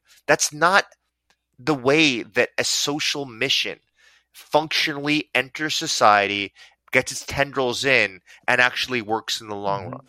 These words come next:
Speaker 2: Well, and you had a chapter that I kind of was uncomfortable with, which was like, what if, what, what, what, what happens when we win? And then we become the assholes we've been fighting against.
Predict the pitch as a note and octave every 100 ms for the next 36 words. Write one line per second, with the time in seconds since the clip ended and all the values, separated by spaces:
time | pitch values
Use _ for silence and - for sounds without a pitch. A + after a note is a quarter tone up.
0 | _ - A3 A3 G#3+ A3+ A3+ A3 A3 A3
1 | D4 D4+ F#3 C#3+ C3 C3+ _ _ F#3 F#3
2 | F#3+ - B3+ E4+ B3+ G#3+ G3 - E4 E4+
3 | G#3+ D3+ A#2+ A2+ C#3 - - - _ _
4 | _ - F3 F3+ F3+ D#3+ E3 C#3+ G3 B3+
5 | - F#3 B3+ G#3 C#4+ B3+ G#3+ G3 C4 B3+
6 | B3+ A3+ F#3 F#3 D#3+ D3+ C#3+ B3 E3+ C3
7 | C#3 - - _ _ _ _ _ F3+ F3
8 | G#3+ G3 F3 C4 B3+ - F3+ E3 E3 D#3+
9 | E3+ E3 F3 E3+ F#3 G3 F#3+ G#3+ C4 G3
10 | C#3 D2 D2 - - -